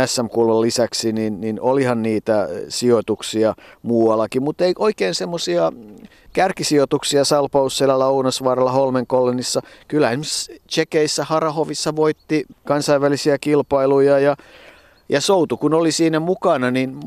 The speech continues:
hän on varmaan jossain vaiheessa pohtinut myöhempinä päivinä, että olikohan se sitten niin kuin liian ahnetta, että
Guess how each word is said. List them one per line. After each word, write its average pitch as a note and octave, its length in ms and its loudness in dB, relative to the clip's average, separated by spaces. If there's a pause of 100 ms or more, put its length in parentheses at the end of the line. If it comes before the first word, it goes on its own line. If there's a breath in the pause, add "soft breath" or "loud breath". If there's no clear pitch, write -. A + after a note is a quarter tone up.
(180)
hän F3+ 140 -4
on D#3+ 80 2
varmaan F3+ 340 2
jossain D#3 320 0
vaiheessa C3 380 0
pohtinut B2+ 500 -2
myöhempinä A2+ 480 -2
päivinä, A2+ 520 -2
että A2 240 -4
olikohan B2+ 420 -2
se A#2+ 120 -10
sitten B2+ 260 -6
niin B2+ 100 -4
kuin C#3 140 0
liian D3 280 2
ahnetta, B2 680 -4
että G2 300 -6